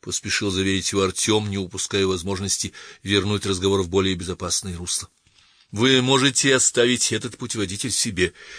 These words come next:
Я всё равно не умею им пользоваться. И потом я так благодарен вам, что вы спасли меня, что если вы примете от меня карту, то даже не искупит мой долг». «Это правда».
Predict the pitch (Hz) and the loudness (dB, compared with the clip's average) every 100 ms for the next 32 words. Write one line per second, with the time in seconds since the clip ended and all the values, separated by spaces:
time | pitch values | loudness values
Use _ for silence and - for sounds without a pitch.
0 | - - 131 - 104 104 104 95 92 92 | -6 0 2 2 2 0 0 2 2 2
1 | 92 - 87 82 90 - - _ _ _ | -2 0 -2 0 -2 -2 -4 _ _ _
2 | _ _ _ - 117 113 113 - 139 90 | _ _ _ -8 -2 0 0 2 2 0
3 | 107 107 104 117 107 107 104 - 104 104 | -4 -2 -2 -2 -2 -6 -6 -4 -2 -2
4 | - 101 - 107 104 92 85 82 - _ | 0 2 2 0 -2 -2 -2 -6 -10 _
5 | _ - 101 - 104 98 - _ _ _ | _ -4 -2 0 2 0 -2 _ _ _
6 | - 107 98 101 - 101 95 110 104 - | 0 0 0 -2 0 -2 0 0 0 -2
7 | - - _ _ _ _ _ 104 90 87 | -16 -20 _ _ _ _ _ -8 -2 -2
8 | 95 90 101 - 104 92 - 95 90 95 | -2 -2 -2 -2 -2 -10 -6 -4 -2 -4
9 | - - _ _ _ _ _ _ _ _ | -6 -20 _ _ _ _ _ _ _ _
10 | _ _ _ - - 98 90 82 78 85 | _ _ _ -6 -2 -2 2 2 2 -4